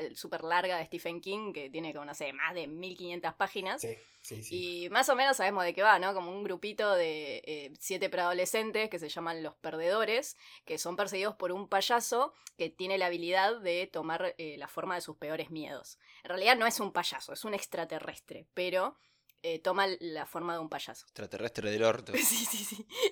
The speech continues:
Speaker 1: Y dio origen a todo un universo, este, de miniseries, películas y un montón de cosas.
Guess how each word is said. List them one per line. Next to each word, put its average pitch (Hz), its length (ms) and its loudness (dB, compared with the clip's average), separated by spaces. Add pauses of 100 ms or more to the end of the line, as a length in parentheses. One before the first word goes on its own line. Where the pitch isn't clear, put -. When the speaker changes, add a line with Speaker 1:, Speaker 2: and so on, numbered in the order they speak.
(200)
Speaker 1:
Y 247 80 0
dio 233 200 2
origen 277 340 -2
a 190 120 -2
todo 220 240 0
un 208 120 -4
universo, 190 680 -4 (360)
este, 156 680 -4
de 165 140 -4
miniseries, 190 640 0
películas 208 680 0
y 151 100 -10
un 160 60 -8
montón 165 240 -4
de 160 80 -6
cosas. 139 340 -10